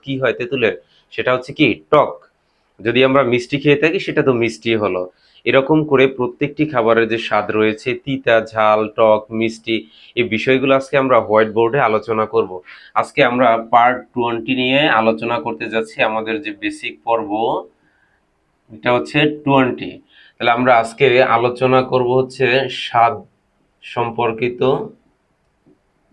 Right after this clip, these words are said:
আমরা স্বাদ নিয়ে আলোচনা করব। এখন এখানে দেখা যাচ্ছে লেখা আছে হচ্ছে কি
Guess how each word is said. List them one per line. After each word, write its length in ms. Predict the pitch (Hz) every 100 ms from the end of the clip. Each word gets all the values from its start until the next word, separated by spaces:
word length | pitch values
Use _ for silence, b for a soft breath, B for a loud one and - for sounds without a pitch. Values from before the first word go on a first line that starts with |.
| _ _ _ _ _ _ 719 - - - 392 - _ _ _ _ _ _ _ _ _ _ _ _
আমরা 200 | 113 113 113
স্বাদ 280 | - 113 113
নিয়ে 260 | 123 135 131
আলোচনা 500 | 113 107 113 107 104
করব। 260 | 110 107 98 85 B B B B B
এখন 380 | 110 107 123 113 139 - _ _ _ _
এখানে 280 | 120 131 139
দেখা 260 | 127 123 131
যাচ্ছে 360 | 127 127 - 123 117 139 143 104
লেখা 320 | 117 123 131 123
আছে 180 | 123 127
হচ্ছে 240 | 120 -
কি 220 | 123 139